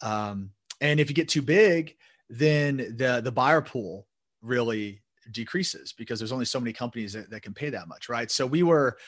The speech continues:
y-, you know, we were kind of right in that sweet spot from a size standpoint. And we, we were just offered a multiple on our business that was,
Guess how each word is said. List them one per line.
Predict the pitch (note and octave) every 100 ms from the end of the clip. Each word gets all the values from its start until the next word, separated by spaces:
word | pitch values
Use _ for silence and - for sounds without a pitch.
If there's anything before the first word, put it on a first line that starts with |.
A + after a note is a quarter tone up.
| - - - _
y-, | C#3 C#3 C3 C3
you |
know, | C3 A#2+
we | C#3+
were | C#3+
kind | C#3 C#3+
of | B2
right | D#3 F3
in | F3+
that | D#3+ B2
sweet | - D3+
spot | - D3 C#3+ A#2
from | A#2+
a |
size | A2 C3+ B2+ C3
standpoint. | - C3 B2 - B2 B2 A#2+ A2+ _ _ _ _ _
And | B2 C3 C3 B2+ A#2+ A#2 A#2 A#2
we, | C3 C3 B2 A#2 A2 A2
we | B2
were | C3
just | D3+ C3+
offered | C3+ D#3 D3+ C3 A2+
a | A#2+
multiple | A#2 C3 D3+ C3+ A#2+ A#2 A#2+ C3+ -
on | A#2+ A#2+
our | A2+
business | G#2 A#2+ D3+ C3 A2+ A2 - -
that | G#2+ A#2+ A#2 A2
was, | A2+ A2+ G#2+ G#2+ - -